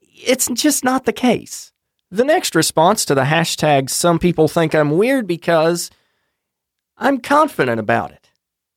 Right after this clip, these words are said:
Hey, uh, you know, that's what you've gotta do. Be confident about being yourself. Who cares if anybody thinks you're weird? If you're confident about being weird, nobody can upset you because they talk about it. And hey,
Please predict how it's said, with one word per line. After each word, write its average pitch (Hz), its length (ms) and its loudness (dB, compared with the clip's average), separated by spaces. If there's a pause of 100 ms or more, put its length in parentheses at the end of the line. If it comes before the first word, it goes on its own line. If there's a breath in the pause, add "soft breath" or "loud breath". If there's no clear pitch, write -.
(240)
Hey, 214 360 0 (280)
uh, 147 120 -10 (120)
you 196 140 -4
know, 247 160 2
that's 247 240 -2
what 277 180 0
you've 240 140 -4
gotta 233 240 2
do. 247 400 0 (560 soft breath)
Be 269 200 2
confident 233 720 0
about 160 360 0
being 151 320 0
yourself. 165 520 -2
Who 392 160 2
cares 339 440 2
if 233 140 0
anybody 185 380 0
thinks 147 360 -4
you're 151 100 -2
weird? 143 300 2
If 220 160 -4
you're 226 120 4
confident 294 760 -2
about 185 380 0
being 156 420 0
weird, 139 420 2 (380)
nobody 143 460 2
can 220 160 -4
upset 269 420 0
you 214 60 -2
because 196 320 0
they 214 100 0
talk 185 320 0
about 139 320 0
it. - 120 -20 (380)
And 165 280 0 (140)
hey, 226 360 -2